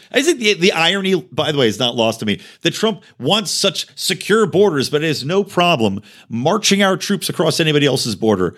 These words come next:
for whatever purpose he sees fit. Ungoddamn believable. All right, uh, next story. Moving on, moving on. How about this one? Hey, you wanna hear,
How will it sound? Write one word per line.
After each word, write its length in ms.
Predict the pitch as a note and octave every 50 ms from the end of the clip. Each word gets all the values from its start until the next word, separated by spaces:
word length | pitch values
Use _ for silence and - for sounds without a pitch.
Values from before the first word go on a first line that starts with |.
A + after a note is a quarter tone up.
| - _
for 100 | - C3+
whatever 240 | C3+ B2+ B2+ A#2+ A2+
purpose 560 | A2+ - B2+ A2+ - A2+ G2+ - - - - _ _ _ _ _
he 100 | - A#2+
sees 220 | G2+ - G2+ E2+ -
fit. 240 | - F#2+ F#2+ _ _ _ _ _ _ _ _ _ _ _ _ _ _ _ _ _ _ _ _ _ _ _ _ _ _ _ _ _ _ _ _ _ _ _ _ _ - - _ _
Ungoddamn 720 | B2+ B2 B2+ A#2 G2 - G2+ F#2+ F#2 F2 E2 F#2 F2 F2
believable. 480 | D#2+ - - - G2+ G#2+ G#2+ G#2+ G#2 _ _ _ _ _ _ _ _ _ _ _ _ _ _ _ _ _ _ _ _ _ _ _ _ _ _ _ _ _ _ _ -
All 180 | A#3 A#3+ G#3+
right, 300 | F3+ D#3 C#3 C3 B2 -
uh, 520 | G3+ G#3 G3+ G#3 G#3 G#3 G#3 G#3 G#3 G3+ G#3
next 220 | F#3+ A3 G#3+ G#3 -
story. 400 | - F3+ F3 F3 F3 F3 E3 D#3+
Moving 240 | D#3+ D#3+ D3 D3
on, 180 | C#3+ C#3+ C#3 C3+
moving 200 | C3 A#2+ A2+ A#2
on. 360 | A#2 A#2 A#2 A#2 A2+ A2 A2
How 80 | A#2 E3+
about 140 | F#3+ F#3+ D#3
this 160 | E3+ - -
one? 100 | C3+ C#3
Hey, 220 | E3 E3 A#2 C#3+
you 200 | A#2+ G2+ G#2 C#3+
wanna 160 | D3 D#3+ E3+
hear, 220 | E3+ D#3 C3+ A2+